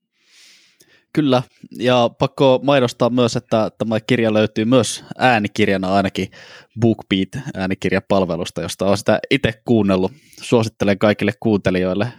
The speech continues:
tota, ihan tekstiversiona tai äänikirjana tutustumaan Operaatio Kekkoseen. Se on oikein huikean mielenkiintoinen kirja.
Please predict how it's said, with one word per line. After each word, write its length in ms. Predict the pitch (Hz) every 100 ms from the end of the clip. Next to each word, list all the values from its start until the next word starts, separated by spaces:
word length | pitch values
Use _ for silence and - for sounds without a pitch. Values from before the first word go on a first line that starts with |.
| -
tota, 320 | - - - - _ - - - - - _ _
ihan 260 | 104 104 98 -
tekstiversiona 720 | - 170 - 143 139 123 127 120
tai 180 | 123
äänikirjana 580 | 131 127 117 113 104 101
tutustumaan 560 | 110 110 110 - 95 87
Operaatio 560 | 98 101 95 92 98 95
Kekkoseen. 560 | 101 - - 92 82 -
Se 100 | 104
on 180 | 95 113 135 -
oikein 400 | 110 - 101 107
huikean 380 | 113 - 95
mielenkiintoinen 640 | 92 95 92 101 95 98 98
kirja. 320 | 107 98